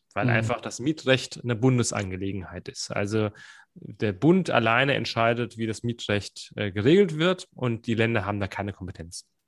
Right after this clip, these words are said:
Speaker 1: Das war dann im Grunde die, die Kurzfassung, sodass dann auch der Mietendeckel für verfassungswidrig erklärt wurde. Also ist das ausgeschlossen, dass einzelne Bundesländer jetzt diesen Weg gehen.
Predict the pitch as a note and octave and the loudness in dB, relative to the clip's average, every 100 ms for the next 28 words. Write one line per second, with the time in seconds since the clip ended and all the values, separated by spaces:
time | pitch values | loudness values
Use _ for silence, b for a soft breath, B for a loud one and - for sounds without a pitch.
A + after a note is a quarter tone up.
0 | _ A2+ - A#2+ A#2+ B2 B2 B2 G2+ G#2 | _ 0 6 6 6 6 6 4 2 -4
1 | - - G#2 - D#3+ - D3 - C#3+ B2 | -8 -6 -4 2 2 4 4 4 2 2
2 | A#2 A#2 - A#2 A#2 A2 - A2 G#2+ B | 4 2 2 0 0 -2 0 0 -2 B
3 | B - B2+ C3 C3 B2 B2 B2 A#2 A2+ | B -2 0 2 2 2 2 2 2 0
4 | B B _ - A2+ A#2 A#2+ - A2+ A2 | B B _ -4 -2 2 2 2 -2 -4
5 | - G2 F#2+ - F#2+ F#2+ - F2+ F#2+ G#2+ | -4 -6 -10 -10 -8 -8 -10 -10 -10 -12
6 | B B - G2+ G#2+ - - - B2 - | B B -6 -2 -2 -2 -4 0 0 0
7 | - A#2+ A#2 B2+ A2+ - A#2 A2+ A2 G#2 | -2 0 0 -2 -2 0 -2 -2 -4 -2
8 | A#2+ A#2 A2+ G#2+ G#2 G2+ G2 - G2 F#2 | -4 -4 -2 -2 0 -2 -6 -10 -8 -6
9 | G2 - F#2 F#2 | -6 -6 -8 -8